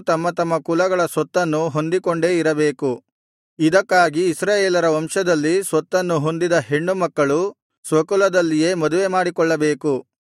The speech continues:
ಹೀಗೆ ಯಾವ ಸ್ವಾಸ್ತ್ಯವೂ ಒಂದು ಕುಲದಿಂದ ಬೇರೊಂದು ಕುಲಕ್ಕೆ ಹೋಗದೆ ಇಸ್ರಾಯೇಲರ ಪ್ರತಿಯೊಂದು ಕುಲವೂ ತನ್ನ ಸ್ವತ್ತನ್ನು ಹೊಂದಿಕೊಂಡೇ ಇರುವುದು ಎಂದು ಆಜ್ಞಾಪಿಸಿದನು.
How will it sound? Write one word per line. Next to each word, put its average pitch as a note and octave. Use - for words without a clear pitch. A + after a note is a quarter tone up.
ಹೀಗೆ F3+
ಯಾವ E3
ಸ್ವಾಸ್ತ್ಯವೂ E3+
ಒಂದು E3
ಕುಲದಿಂದ F3+
ಬೇರೊಂದು F3
ಕುಲಕ್ಕೆ D#3
ಹೋಗದೆ D3
ಇಸ್ರಾಯೇಲರ F3
ಪ್ರತಿಯೊಂದು F3
ಕುಲವೂ D3
ತನ್ನ D#3
ಸ್ವತ್ತನ್ನು E3
ಹೊಂದಿಕೊಂಡೇ E3
ಇರುವುದು D3+
ಎಂದು D3+
ಆಜ್ಞಾಪಿಸಿದನು. D3+